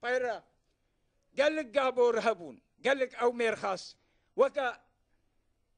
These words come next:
اندراوسی لحدک سریانی بو. مزنه عشیره عربیه حموه بو. گلک جارا اون، اون دبیجن، اون دبی. اون دبی. ام، ام، مزنه ما مسلمان بون.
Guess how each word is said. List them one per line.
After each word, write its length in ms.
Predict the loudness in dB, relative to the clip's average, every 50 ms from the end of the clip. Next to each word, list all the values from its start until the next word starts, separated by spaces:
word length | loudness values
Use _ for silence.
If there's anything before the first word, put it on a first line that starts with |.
| _ _ _ _ _
اندراوسی 680 | -10 -4 -2 0 0 2 2 2 2 2 2 2 2 2
لحدک 640 | 2 0 -2 -2 -4 -4 -2 -2 -2 -4 -12 _ _ _ _ _ _ _ _ _ _ _
سریانی 600 | _ -8 -6 -6 -4 -2 -2 -2 0 -2 -2 -4 -4
بو. 180 | -6 -8 -12 -14 _ _ _ _ _ _ _ _ _ _ _
مزنه 420 | -6 -4 -4 -2 2 2 2 2
عشیره 400 | 2 0 -4 -6 -6 -2 0 0
عربیه 540 | 2 2 0 -2 -4 -4 -6 -2 -2 -2 -2
حموه 560 | -2 -4 -8 -12 -12 -8 -6 -4 -2 -2 -2
بو. 140 | -4 -6 -8
گلک 320 | -8 -8 -8 -8 -10 -14 -12
جارا 260 | -10 -8 -8 -8 -10
اون، 300 | -10 -12 -16 -18 -20 _ _ _ _ _ _ _
اون 180 | -16 -16 -14 -14
دبیجن، 520 | -12 -6 -4 -2 -2 -2 -4 -6 -6 -6
اون 260 | -6 -10 -12 -12 -12
دبی. 420 | -16 -16 -8 -4 -4 -4 -4 -6 -10 _ _ _ _ _ _ _ _ _ _ _ _ _ _ _ _
اون 240 | -16 -16 -16 -16 -16
دبی. 260 | -10 -8 -8 -8 -8 -12 _ _ _ _ _ _ _ -14
ام، 520 | -12 -8 -8 -6 -6 -6 -8 -10 -12 -12 -14
ام، 380 | -10 -8 -8 -8 -8 -8 -8
مزنه 500 | -8 -6 -6 -6 -8 -8 -4 0 0 0
ما 240 | 0 0 -4 -6 -6
مسلمان 680 | -6 -8 -10 -10 -10 -10 -10 -8 -8 -6 -6 -6 -8 -10
بون. 180 | -14 -18 -18